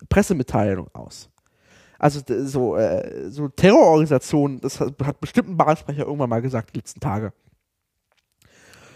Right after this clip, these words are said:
Und die G D L macht's auch ein bisschen einfach. Die Angriffsfläche ist ja ziemlich hoch, wenn man halt einfach mal, äh, ich finde notwendigerweise einfach mal ein Wochenende mal lang, äh, den Bahnbetrieb in Deutschland lahmlegt.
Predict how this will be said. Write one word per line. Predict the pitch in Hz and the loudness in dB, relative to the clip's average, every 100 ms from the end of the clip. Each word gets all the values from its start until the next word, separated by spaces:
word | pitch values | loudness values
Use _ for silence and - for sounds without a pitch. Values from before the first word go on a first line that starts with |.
| - | 0
Und | 185 | 2
die | 196 | 4
G | 185 | 4
D | 196 | 6
L | 202 | 8
macht's | 214 202 175 | 8 4 0
auch | 175 | -2
ein | |
bisschen | 180 - | -4 -2
einfach. | 139 180 220 - 123 - | 2 4 2 0 -2 2
Die | 147 | 2
Angriffsfläche | 180 202 - 165 | 2 2 2 0
ist | 147 | 2
ja | 143 | 0
ziemlich | - 139 - | -2 -6 2
hoch, | 208 165 - | 2 2 0
wenn | |
man | 135 135 | -2 2
halt | 143 135 - | 4 2 0
einfach | 139 147 | -4 -2
mal, | 147 127 131 127 _ _ _ _ _ _ _ - | 0 2 0 -4 _ _ _ _ _ _ _ -10
äh, | 135 135 - - | -10 -10 -14 -18
ich | - | -6
finde | 196 185 | -2 0
notwendigerweise | 170 226 202 170 160 131 113 143 - | 0 0 2 2 4 4 4 4 0
einfach | - 175 | -2 -2
mal | 160 147 | 0 0
ein | 156 | 0
Wochenende | 147 - 156 135 151 175 | -2 -4 -4 -6 -6 -4
mal | 165 139 | 0 2
lang, | 147 127 170 | 2 0 -4
äh, | - 170 165 127 | -6 -4 -4 -6
den | 156 175 | -6 2
Bahnbetrieb | 196 247 233 - 139 | 4 4 0 -4 -6
in | |
Deutschland | 127 123 131 117 | -4 -8 -8 -8
lahmlegt. | 110 104 120 135 - _ | -8 -8 -12 -12 -14 _